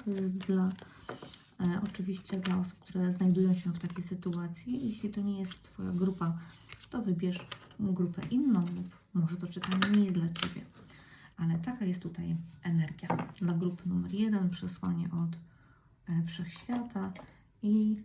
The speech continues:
od aniołków. Jaka jest rada od aniołków? Sprawdźmy. Zorganizuj swój sukces. Dokładnie.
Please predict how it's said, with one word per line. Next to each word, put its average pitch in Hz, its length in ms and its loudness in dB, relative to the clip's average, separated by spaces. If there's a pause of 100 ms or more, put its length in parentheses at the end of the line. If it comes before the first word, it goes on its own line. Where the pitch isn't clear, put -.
(160)
od 226 260 -4
aniołków. 175 840 0 (1500)
Jaka 180 200 -4
jest 170 220 -2
rada 180 340 2
od - 260 -6
aniołków? 190 760 0 (1600)
Sprawdźmy. 175 840 0 (1500)
Zorganizuj 202 680 4
swój 170 360 2
sukces. - 640 -8
Dokładnie. 175 600 2